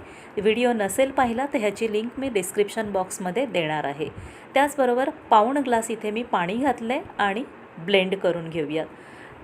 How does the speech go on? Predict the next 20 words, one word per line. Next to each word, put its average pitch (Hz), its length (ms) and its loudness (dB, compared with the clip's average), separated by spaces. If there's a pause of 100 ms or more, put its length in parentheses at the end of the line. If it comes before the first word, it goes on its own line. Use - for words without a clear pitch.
त्याचबरोबर 294 500 6
स्पून 311 520 -2
जे 302 140 0
मी 285 160 0
सांगितलं 240 640 -2
तुम्हाला, 202 360 0
जो 214 160 0
छोटा 220 440 2
स्पून 240 300 -4
आहे, 202 180 -2
तुमच्याकडे 240 480 0
जर 240 140 2
का 254 100 4
टीस्पून 254 600 -2
असेल 262 440 -2
तर 226 120 2
तो 277 200 -2 (120)
पाव 190 220 6
चमचा 185 460 -2
घ्या. 151 200 -4